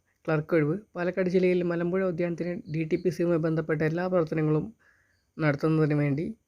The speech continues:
ഹെഡ് വർക്ക് സബ് ഡിവിഷൻ മലമ്പുഴ കാര്യാലയത്തിലേക്ക് ക്ലർക്കിന് ആവശ്യമുണ്ട്. ഉദ്യോഗാർത്ഥികൾ ബിരുദധാരികളും മലയാളം, ഇംഗ്ലീഷ്, കമ്പ്യൂട്ടർ ടൈപ്പ്,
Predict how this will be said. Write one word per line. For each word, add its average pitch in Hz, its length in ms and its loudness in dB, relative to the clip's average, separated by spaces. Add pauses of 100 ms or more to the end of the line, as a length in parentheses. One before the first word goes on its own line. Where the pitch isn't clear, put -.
(200)
ഹെഡ് 170 220 0
വർക്ക് 185 260 2
സബ് 165 240 0
ഡിവിഷൻ 170 360 0
മലമ്പുഴ 165 420 -2
കാര്യാലയത്തിലേക്ക് 156 680 0
ക്ലർക്കിന് 151 420 0
ആവശ്യമുണ്ട്. 147 460 -2 (120)
ഉദ്യോഗാർത്ഥികൾ 160 600 0
ബിരുദധാരികളും 160 800 2 (760)
മലയാളം, 170 380 2
ഇംഗ്ലീഷ്, 160 340 0
കമ്പ്യൂട്ടർ 160 420 0
ടൈപ്പ്, 165 280 -2